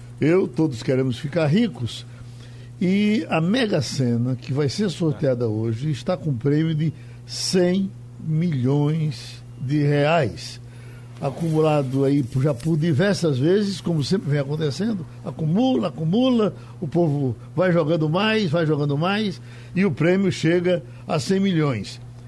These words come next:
Speaker 1: Está com a gente o professor de estatística, o cientista de, eh, conhecimentos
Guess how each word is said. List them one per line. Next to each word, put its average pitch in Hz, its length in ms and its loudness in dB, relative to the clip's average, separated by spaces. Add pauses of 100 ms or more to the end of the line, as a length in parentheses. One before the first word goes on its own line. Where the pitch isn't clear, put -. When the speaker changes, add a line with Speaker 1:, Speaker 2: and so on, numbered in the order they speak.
(140)
Speaker 1:
Está - 240 0
com 202 100 -4
a 185 80 2
gente 185 680 2 (380)
o 117 80 -2
professor 147 560 2
de 151 180 0
estatística, 135 1040 0 (420)
o 139 320 4
cientista 143 920 2
de, 123 260 -2 (360)
eh, 123 100 -2 (160)
conhecimentos 156 840 0